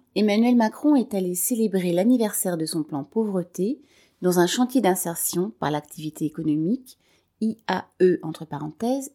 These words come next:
du Val-de-Marne. Il voulait en profiter pour en vanter les premiers résultats et annoncer des améliorations à venir. Un bilan que les associations qui s'occupent des plus démunis trouvent bien insuffisant, en particulier pour les plus pauvres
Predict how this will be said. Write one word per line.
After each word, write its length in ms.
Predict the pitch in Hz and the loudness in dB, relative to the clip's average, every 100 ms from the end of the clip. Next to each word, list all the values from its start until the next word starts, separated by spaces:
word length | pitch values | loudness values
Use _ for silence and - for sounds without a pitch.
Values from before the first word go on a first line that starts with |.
| - | -10
du 160 | 180 | -4
Val-de-Marne. 720 | 190 240 190 151 131 135 - 170 _ _ _ _ _ _ _ _ | 0 2 2 -2 -4 -8 -12 -16 _ _ _ _ _ _ _ _
Il 140 | 196 170 | -4 -2
voulait 300 | 165 175 190 | 0 2 2
en 60 | |
profiter 540 | 160 - 170 175 - 254 | -2 -2 -6 -4 0 0
pour 220 | 254 185 | 2 0
en 100 | 156 | 0
vanter 380 | 151 180 175 202 | 2 2 4 2
les 120 | 165 | 2
premiers 340 | - 185 185 | 0 0 0
résultats 600 | 170 156 151 - 180 226 - - - _ - | 0 -4 -8 -4 0 0 -2 -18 -20 _ -2
et 160 | 165 - | 0 4
annoncer 420 | 254 226 196 254 | 4 4 2 0
des 220 | 220 180 | 2 2
améliorations 680 | 180 165 156 147 156 269 262 | 4 4 2 -4 -6 -2 0
à 80 | 233 | 2
venir. 440 | 185 160 143 - - _ _ _ _ _ - | 0 -2 -2 -8 -18 _ _ _ _ _ -10
Un 140 | 151 | -6
bilan 560 | 151 170 180 156 214 240 | -4 0 2 2 2 -4
que 80 | 180 | -4
les 180 | 147 160 | -4 -2
associations 600 | 170 185 - 170 - 170 | -4 -4 -4 -2 -4 -6
qui 160 | - | -6
s'occupent 420 | 147 156 151 190 | -8 -8 -8 -10
des 120 | 147 135 | -8 -10
plus 160 | - | -10
démunis 580 | 143 139 147 151 180 214 - - _ _ | -8 -6 -6 -2 0 0 -6 -20 _ _
trouvent 380 | - 233 214 - | -6 -4 -4 -6
bien 340 | 160 202 254 | -2 2 4
insuffisant, 720 | 233 214 202 - 165 147 151 190 _ _ _ - | 4 0 -4 -6 -4 -2 -4 -6 _ _ _ -8
en 120 | 220 | -6
particulier 640 | 214 190 175 - 165 147 | -6 -8 -12 -14 -12 -10
pour 240 | 135 - 233 | -12 -4 0
les 100 | 208 | 0
plus 160 | - | -2
pauvres 500 | - - 151 160 190 | -12 -8 -6 -6 -10